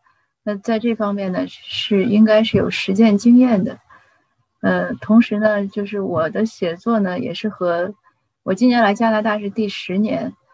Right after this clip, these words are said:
那我的正式开始做专栏作者呀，这样子的写作呢，也是因为移民过来之后，因为要记述在这边的生活，所以就有兴趣写，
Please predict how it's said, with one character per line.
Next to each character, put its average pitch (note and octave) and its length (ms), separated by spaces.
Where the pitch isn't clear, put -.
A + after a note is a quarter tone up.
那 G#3+ 140
我 F#3 120
的 G#3+ 220
正 B3+ 220
式 B3 220
开 G3+ 260
始 F3 460
做 G#3 160
专 A3+ 180
栏 G#3+ 180
作 A3+ 220
者 - 180
呀， F3 200
这 G3 100
样 F#3 180
子 F3+ 120
的 F3+ 120
写 - 240
作 G3 240
呢， F3+ 160
也 F3+ 80
是 A3 140
因 A#3 100
为 G3+ 160
移 F#3+ 200
民 A3 180
过 A3+ 140
来 F#3 160
之 A3 180
后， G#3+ 320
因 A3 80
为 G#3+ 120
要 G3+ 120
记 G#3 280
述 G3 240
在 F#3 220
这 G3+ 180
边 G3 260
的 F3+ 240
生 C4 360
活， - 300
所 G3+ 180
以 F#3+ 160
就 F#3+ 220
有 F3+ 160
兴 A#3 240
趣 G#3+ 140
写， - 420